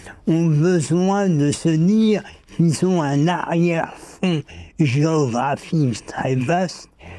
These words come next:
puisqu'ils sont privés de relief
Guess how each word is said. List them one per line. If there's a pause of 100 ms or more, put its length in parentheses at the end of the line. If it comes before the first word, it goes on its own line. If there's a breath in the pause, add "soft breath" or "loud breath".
(160 loud breath)
puisqu'ils
sont
privés (320 loud breath)
de
relief